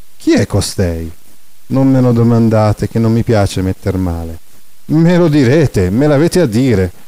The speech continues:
Oh, la bugiarda!" "Basta, ma non potete credere quanto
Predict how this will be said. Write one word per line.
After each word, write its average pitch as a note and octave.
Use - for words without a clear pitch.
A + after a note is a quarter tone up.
Oh, G#3
la G3+
bugiarda!" A2+
"Basta, A2+
ma G2
non D3+
potete D#3
credere C#3+
quanto C3+